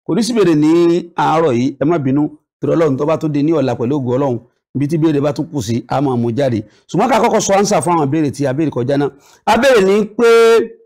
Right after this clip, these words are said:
kam surat-, kam suratul Qur'aniyya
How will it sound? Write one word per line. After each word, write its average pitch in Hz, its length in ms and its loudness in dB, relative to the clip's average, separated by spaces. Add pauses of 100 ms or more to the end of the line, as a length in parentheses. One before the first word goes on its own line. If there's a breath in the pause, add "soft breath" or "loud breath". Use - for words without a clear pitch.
(680)
kam 190 220 0
surat-, 226 500 0 (260)
kam 185 180 0
suratul 214 380 0
Qur'aniyya 190 540 2